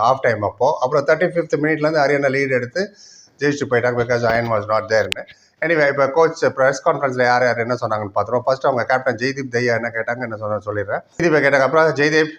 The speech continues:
நீயும் சஞ்சய் ஜோடி ரொம்ப நல்லா இருக்க, எக்ஸ்பிளைன் பண்ணு, அஞ்சு பாயிண்ட் வரை எடுத்துட்டாரு சஞ்சய், என்ன நினைக்கிற?" அப்படின்னாங்க.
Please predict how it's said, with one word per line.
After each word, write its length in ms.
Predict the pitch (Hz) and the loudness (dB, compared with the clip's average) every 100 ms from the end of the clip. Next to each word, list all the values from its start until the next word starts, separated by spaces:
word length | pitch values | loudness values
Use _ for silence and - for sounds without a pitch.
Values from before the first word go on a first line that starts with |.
| - | -10
நீயும் 280 | 139 151 151 | -4 -2 0
சஞ்சய் 300 | 147 131 139 | 0 0 0
ஜோடி 240 | 127 131 135 | 2 2 2
ரொம்ப 200 | 123 131 | 0 0
நல்லா 180 | 131 135 | 2 2
இருக்க, 380 | 127 131 131 | 2 2 0
எக்ஸ்பிளைன் 280 | 113 143 131 | -2 -4 -2
பண்ணு, 240 | 123 120 131 | -2 0 -2
அஞ்சு 200 | 120 123 | -2 -2
பாயிண்ட் 200 | 123 123 | -2 0
வரை 180 | 120 | -2
எடுத்துட்டாரு 300 | 110 117 113 110 | -2 -2 -4 -4
சஞ்சய், 360 | 120 117 135 147 | -6 -4 -4 -4
என்ன 160 | 117 | -4
நினைக்கிற?" 500 | 120 113 117 127 139 - | -4 -4 -2 -2 -4 -6
அப்படின்னாங்க. 460 | 107 101 98 92 | -6 -6 -8 -8